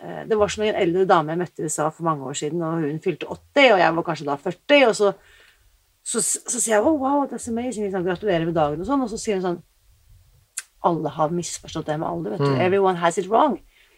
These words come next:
Speaker 1: Det er ikke alder, it's
Speaker 2: Mm.
Speaker 1: levels.
Speaker 2: Mm.
Speaker 1: Så I'm level eighty, you're just still hanging around at level forty-two,
Speaker 2: Mm.
Speaker 1: ikke sant? Så bare, så tenkte jeg det var litt kult at denne gamle damen liksom gamifiserte livet.
Speaker 2: Mm, <laughs> ja.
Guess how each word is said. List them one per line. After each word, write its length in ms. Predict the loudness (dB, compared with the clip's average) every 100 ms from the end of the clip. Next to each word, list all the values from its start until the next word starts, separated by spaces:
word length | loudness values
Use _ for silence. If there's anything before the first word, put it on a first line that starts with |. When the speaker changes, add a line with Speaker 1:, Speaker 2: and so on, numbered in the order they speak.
| _ -4
Speaker 1:
Det 20 |
er 100 | -2
ikke 160 | 0 -2 0
alder, 540 | -2 -2 2 4 2 -2 _ -8
it's 220 | -4 -2
Speaker 2:
Mm. 60 | 4
Speaker 1:
levels. 640 | 6 6 4 2 -4 -8 -10 _
Speaker 2:
Mm. 360 | -2 0 -2 -6 -8
Speaker 1:
Så 140 | -4 2
I'm 260 | 4 6 8
level 280 | 8 6 2
eighty, 420 | 2 2 0 2 2
you're 160 | 2 -2 -4
just 200 | -4 0
still 200 | 4 6
hanging 320 | 6 2 2
around 240 | 2 2 2
at 100 | 2
level 220 | 0 0
forty-two, 480 | -4 -4 -4 -6 -4
Speaker 2:
Mm. 100 | 2
Speaker 1:
ikke 100 | 4
sant? 200 | 4 2
Så 100 | 2 6
bare, 240 | 8 8 4 -20 -20 -20 -20 -20 -20 -20 -20 _ _ _ _ _ _ -6
så 80 | -2 0 2
tenkte 80 | 2
jeg 120 | 4
det 140 | 2
var 120 | 2 2
litt 140 | 0
kult 240 | -4 -2 0
at 80 |
denne 220 | 0 0 2
gamle 240 | 2 4
damen 280 | 6 6 4
liksom 220 | -2 -2 4
gamifiserte 1160 | 4 4 0 -2 -4 -2 0 0 0 -4 -6 -2
livet. 300 | 2 4 6
Speaker 2:
Mm, 500 | 4 0 -4 2 4
<laughs> 0 |
ja. 300 | 4 4